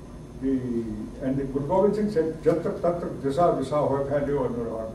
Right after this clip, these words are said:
Here, there and everywhere, he has spread himself as love, as the essence of love, anurag. Anurag is the essence of love. Now then,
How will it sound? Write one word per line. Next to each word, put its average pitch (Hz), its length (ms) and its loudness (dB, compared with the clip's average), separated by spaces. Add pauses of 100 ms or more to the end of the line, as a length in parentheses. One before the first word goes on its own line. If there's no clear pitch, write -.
(640)
Here, 151 320 2
there 151 240 0
and 139 100 -2
everywhere, 156 580 -2 (480)
he 143 140 0
has 156 240 4
spread 185 400 4
himself 165 400 2
as 127 140 -2 (100)
love, - 160 -10 (560)
as 143 180 0
the 190 120 -4
essence 196 340 -2
of - 180 -2
love, - 220 -8
anurag. - 420 -10 (460)
Anurag 135 420 2
is 147 60 -4
the 175 140 -2
essence 147 340 -4
of 127 160 -8
love. - 180 -10 (1800)
Now 185 180 4
then, 226 400 2